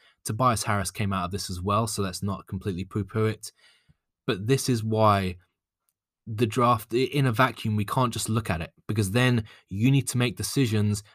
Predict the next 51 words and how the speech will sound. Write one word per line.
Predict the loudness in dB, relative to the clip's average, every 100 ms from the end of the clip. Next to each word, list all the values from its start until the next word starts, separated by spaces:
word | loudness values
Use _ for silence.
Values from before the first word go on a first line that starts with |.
| _ -2
about | 0 0
what | 0 0
you're | 0
gonna | 2 0 2
do | 2
with | 2 0
these | -4
players | -2 0 0 0
you | -2
drafted. | 0 -2 -2 -8 0
Are | 0
you | 2
gonna | 0
trade | -2 -2 -2
them | -2 -6
for | -8
fucking | -12 -14 -10 -10 -10
cash | -6 -2 -2 -2 -4
like | -6
Richaun | -6 -6 -4 -2
Holmes? | 0 2 2 0 -12 -20 -20 -2
Are | 4 4
you | 4
gonna | 2 0
trade | 0 2 2
them | 2 0 0
for | 2 2 2
future | -2 -2 0 0
assets | 2 2 0 -2 -2
that | -4 -2
may | 0 0 2
well | 2 2
not | 0 -2
be | -4
as |
good | 0 0
as | 0
the |
players | -4 -4 -2 0
you're | -2
getting? | -2 -2 -2 -2 -4 -14 -20 -20 _
Or | 2
are | 4
you | 4
gonna | 4 2
make | 2 0
positive | -2 0 0 -6 -4
trades | -4 -2 -4
out | -6
of | -8
them? | -12 -14